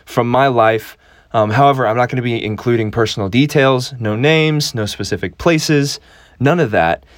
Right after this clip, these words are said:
And your job as the listener is to figure out who I am, and by doing that, um, well, what you need to do that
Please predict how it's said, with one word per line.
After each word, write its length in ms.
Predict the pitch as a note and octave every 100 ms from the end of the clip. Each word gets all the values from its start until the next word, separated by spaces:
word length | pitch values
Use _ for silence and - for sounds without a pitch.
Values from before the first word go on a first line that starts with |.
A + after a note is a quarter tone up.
| _
And 140 | A#2+ B2
your 160 | G3+
job 280 | G3+ E3+ C3+
as 140 | A#2+ -
the 120 | G2
listener 680 | G#2+ A#3+ - C#3+ F2 G#2 - _ - _ _ -
is 240 | C3+ B2+
to 400 | - C3+ B2+ B2 G#2+ -
figure 400 | - F#3 D#3+ D#3
out 180 | D3+ A#2+
who 140 | C#3
I 120 | A#2+ A2+
am, 420 | C#3 A#2 G2 G#2
and 100 | A2+
by 160 | A2 A2+
doing 380 | G#2+ D#3+ F3 B2+
that, 340 | A2+ A2 - _ _ - _ _
um, 400 | G#2+ G#2 G2+ G2+
well, 160 | A#2 A2+
what 180 | D3 E3
you 120 | C3+
need 280 | C#3+ D3 C#3
to 220 | G2+ F#2 - _ _ _ -
do 200 | - D3+
that 320 | G#2+ F2 F2